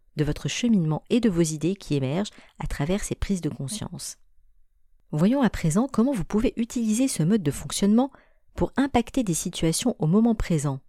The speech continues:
en temps réel. S'il s'agit d'un événement inattendu, déstabilisant, il est possible de vous demander directement : qu'est-ce que cette situation présente de positif pour les différentes parties ? Quels sont les aspects positifs indirects que cette situation peut générer ?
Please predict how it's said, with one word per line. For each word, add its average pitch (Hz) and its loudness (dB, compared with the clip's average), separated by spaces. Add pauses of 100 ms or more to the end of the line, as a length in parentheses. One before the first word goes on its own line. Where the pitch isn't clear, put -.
en - -2
temps 226 4
réel. 147 0 (840)
S'il 127 -6
s'agit 180 4
d'un 156 2
événement 143 0
inattendu, 160 0
déstabilisant, 143 -4 (460)
il 196 0
est 294 4
possible 214 -2
de 151 0
vous 143 -6
demander 175 0
directement : 196 -2 (600)
qu'est-ce 285 0
que - -4
cette - -4
situation 190 -4
présente 220 0
de 156 -4
positif 208 -4
pour 147 -2
les 135 -4
différentes 190 -2
parties ? 139 -6 (640)
Quels 220 2
sont - -4
les 208 2
aspects 160 -2
positifs 165 -4
indirects 196 0
que 226 -2
cette 285 -4
situation 190 -4
peut - -4
générer ? 160 -2